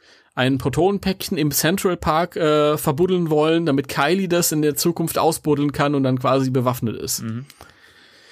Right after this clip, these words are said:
Speaker 1: Und Tempus, also der, der, äh, Vergangenheitstempus oder der Gegenwartstempus, der kommt ja dann, um die Ghostbusters aufzuhalten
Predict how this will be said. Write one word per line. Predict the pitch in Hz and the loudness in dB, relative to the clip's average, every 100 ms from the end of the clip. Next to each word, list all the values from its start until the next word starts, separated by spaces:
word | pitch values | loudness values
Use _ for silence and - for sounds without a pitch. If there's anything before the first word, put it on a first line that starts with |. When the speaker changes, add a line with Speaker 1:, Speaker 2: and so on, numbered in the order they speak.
| - _ _ _ | -20 _ _ _
Speaker 1:
Und | 139 131 | -2 2
Tempus, | 156 208 233 233 - - | 2 4 2 2 -2 -2
also | 139 131 | 0 2
der, | 127 123 | 4 2
der, | 120 117 110 110 113 110 | 2 2 2 2 2 0
äh, | 107 | -2
Vergangenheitstempus | - 147 139 170 190 180 165 - 190 180 180 202 190 - - _ _ | -4 -2 0 0 2 0 0 -2 -2 0 2 0 0 -4 -8 _ _
oder | 120 110 | -2 0
der | 113 | 0
Gegenwartstempus, | 117 185 196 170 170 - 165 165 170 165 | 2 0 2 2 0 0 -2 0 0 0
der | - 143 | 0 -2
kommt | - 165 165 | 0 -2 0
ja | 151 | 2
dann, | 151 | 2
um | 160 139 | 0 0
die | 127 127 127 | 2 0 0
Ghostbusters | 143 135 139 123 131 | 0 2 0 0 -2
aufzuhalten | 127 185 - 180 170 185 190 233 | 0 0 0 2 2 2 0 -2